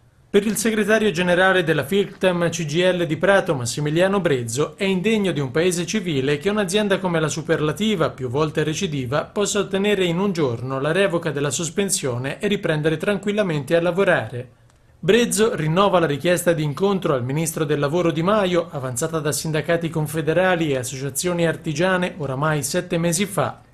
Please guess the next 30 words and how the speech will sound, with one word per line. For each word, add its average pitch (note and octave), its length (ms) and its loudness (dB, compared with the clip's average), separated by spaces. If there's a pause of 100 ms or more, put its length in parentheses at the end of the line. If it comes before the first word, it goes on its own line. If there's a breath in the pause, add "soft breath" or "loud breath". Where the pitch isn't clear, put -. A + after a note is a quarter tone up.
(120)
e G#3 60 4
ribadisce A3 560 2
la E3+ 100 2
necessità D3 640 0
di D#3 100 -6
dare F3 300 4
applicazione E3+ 840 2
alle C3+ 160 -2
normative F3+ 640 2
che G#3 140 0
prevedono G3+ 520 2
la D#3 120 2
responsabilità D3+ 920 0
solidale E3+ 600 0
dei D#3 160 2
committenti D#3+ 880 0
e - 120 0
il G#3+ 60 2
nuovo A3 260 4
articolo F#3 500 0
seicentotre E3 640 0
bis E3+ 380 -2
del B2 220 -4
codice D#3 400 0
penale F3 580 2
sullo G3 240 0
sfruttamento F3 720 0
lavorativo E3 640 0
e D3+ 80 0
caporalato. D#3 920 0